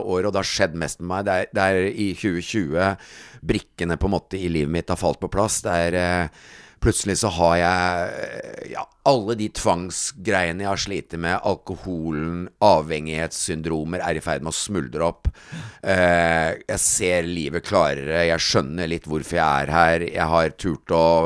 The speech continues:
begynne å trappe ned på, hva skal jeg si, på,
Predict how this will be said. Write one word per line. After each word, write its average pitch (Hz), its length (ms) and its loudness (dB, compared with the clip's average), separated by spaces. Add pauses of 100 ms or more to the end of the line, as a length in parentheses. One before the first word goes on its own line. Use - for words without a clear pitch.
(120)
begynne 82 300 -6
å 78 280 0 (840)
trappe 104 340 2
ned 85 320 -2
på, 90 80 2 (560)
hva 98 100 4
skal - 140 2
jeg 95 100 2
si, 87 120 2 (100)
på, 95 160 2